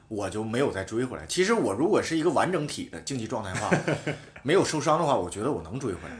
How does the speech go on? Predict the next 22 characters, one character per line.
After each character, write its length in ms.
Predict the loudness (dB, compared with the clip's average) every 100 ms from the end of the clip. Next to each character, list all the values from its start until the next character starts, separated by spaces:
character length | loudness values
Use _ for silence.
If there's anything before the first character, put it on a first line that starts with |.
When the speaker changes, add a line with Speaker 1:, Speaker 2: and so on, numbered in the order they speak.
| -12
Speaker 2:
嗯。 280 | -8 -8 -10 -12
Speaker 1:
啊， 260 | -12 -12 -16 -2
但 160 | 0
是 120 | 2
那， 280 | 2 4 2
那 160 | 2 4
个 100 | 2
时 140 | 2
候 120 | 0
就， 320 | 4 4 2 -2 -16 -20 -20 -20 _ _ _ -16
怎 100 | -12
么 60 | -8
说 220 | -4 -2
呢？ 100 | 0
一 180 | 2 4
个 80 | 4
是 140 | 2
受 180 | 0 0
伤 160 | 0
的 80 | 0
原 160 | -2 -4
因 160 | -8